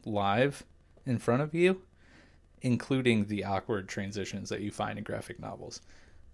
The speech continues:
And, um, there's a lot of,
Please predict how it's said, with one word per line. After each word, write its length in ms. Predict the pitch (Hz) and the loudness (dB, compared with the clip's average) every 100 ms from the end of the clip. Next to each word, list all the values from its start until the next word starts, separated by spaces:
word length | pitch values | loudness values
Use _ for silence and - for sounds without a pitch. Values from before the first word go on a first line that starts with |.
| - | -6
And, 600 | 123 110 104 98 98 101 - - - - | -2 0 0 -2 -4 -6 -12 -20 -12 -4
um, 480 | 101 95 87 95 - - - - | -2 -2 -6 -10 -12 -18 -8 4
there's 200 | 120 113 | 4 6
a 60 | 113 | 6
lot 260 | 110 110 | 8 8
of, 320 | 107 98 - | 6 2 -6